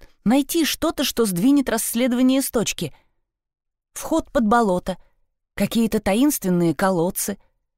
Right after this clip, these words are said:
хоть что-то, что могло бы заинтересовать полицию и заставить их возобновить следствие. Но теперь она сидит взаперти, и даже придурок-смородник скрылся из виду.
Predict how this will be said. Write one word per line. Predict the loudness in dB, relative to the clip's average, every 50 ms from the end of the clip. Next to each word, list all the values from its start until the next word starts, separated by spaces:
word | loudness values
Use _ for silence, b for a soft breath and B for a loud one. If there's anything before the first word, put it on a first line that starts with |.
| _ _ _ _
хоть | -4 -2 0 0 0
что-то, | -2 -6 -6 -2 0 2 2 2 0 -2
что | -2 -2 -2 0 0
могло | 0 2 2 2 0 2
бы | 0 0
заинтересовать | 0 0 0 0 0 0 0 -2 -2 0 0 0 0 -2 -2 -4 -2
полицию | -2 0 0 0 0 -2 -2 -4 -4 -2 -4 -4 B B B B B B B
и | -2 0
заставить | 2 2 0 0 0 -2 0 0 -2 -2 -2
их | -4 -4 -2
возобновить | -2 0 0 0 0 0 0 0 0 -2 -2 -2
следствие. | -2 0 0 0 0 0 -4 -8 -6 -6 -6 -6 -8 _ _ _ _ _ _ _ _ _ _ _ _ _ _ _ _ _ _ _ _ _ _ _ _ _ _ _ _ _ _ _ _ _
Но | -2 0 2 2 2
теперь | 0 -2 -4 -2 -2 0 0 2
она | 2 2 0 0
сидит | 0 -2 -4 -2 0 0 0
взаперти, | 0 -2 -2 -2 -2 0 0 -2 -2 -2 -4 -2 -2 -2 -2 b b b b b b b b
и | -4 -2 0
даже | 0 0 0 0 0 -2
придурок-смородник | 0 0 0 2 2 2 2 0 0 -2 -2 0 2 2 2 2 2 0 0 2 2 2 2 0 -2
скрылся | -8 -6 -2 -2 0 0 0 -2 -2 -4 -4
из | -4 -2 -4 -2 -2 -2 -2
виду. | -2 -2 0 -2 -2 -4